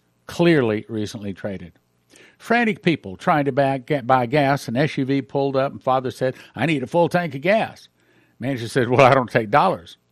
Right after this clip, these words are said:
'Well, what do you do, take then?' 'Well, what do you have?' And they traded." Now,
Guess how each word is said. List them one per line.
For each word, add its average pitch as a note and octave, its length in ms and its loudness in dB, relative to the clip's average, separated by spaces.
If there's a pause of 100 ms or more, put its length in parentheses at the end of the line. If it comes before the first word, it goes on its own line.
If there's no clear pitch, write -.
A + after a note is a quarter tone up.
(360)
'Well, C#3 220 0 (200)
what D#3+ 140 2
do C#3 80 -2
you C3+ 80 2
do, F3 220 2
take A#3 300 -2
then?' A2+ 240 -6 (400)
'Well, G#2 100 -4
what C3+ 140 2
do E3 60 0
you C#3 120 2
have?' D#3+ 400 0 (160)
And G#2 180 -8
they F#2+ 140 -6
traded." A2+ 640 -8 (640)
Now, B2 300 -6